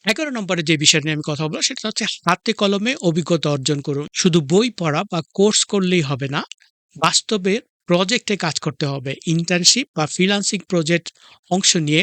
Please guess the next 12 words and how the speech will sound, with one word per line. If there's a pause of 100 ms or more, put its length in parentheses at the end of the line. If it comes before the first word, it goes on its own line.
হাতে
কলমে (400)
কাজ (100)
শিখুন। (580)
আইটিতে (180)
বাস্তব (120)
সমস্যা
সমাধানের (100)
অভিজ্ঞতা
আপনাকে (140)
অন্যদের
থেকে